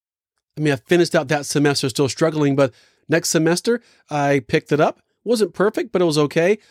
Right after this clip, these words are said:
By my sophomore year on, psh, golden.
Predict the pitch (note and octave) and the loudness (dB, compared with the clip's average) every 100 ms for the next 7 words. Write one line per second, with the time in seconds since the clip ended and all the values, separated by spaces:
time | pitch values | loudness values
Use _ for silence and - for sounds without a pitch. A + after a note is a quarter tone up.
0 | _ B2 D#3 D#3 D#3 C#3 - - E3 F3 | _ -4 0 0 0 -2 -2 0 0 0
1 | F#3+ F#3 F3+ F3 E3 F3+ G3+ A3 G#3 _ | 0 0 2 0 0 0 2 0 -2 _
2 | - - - C3 D3 C3+ A2+ | -2 -2 -2 0 2 0 -4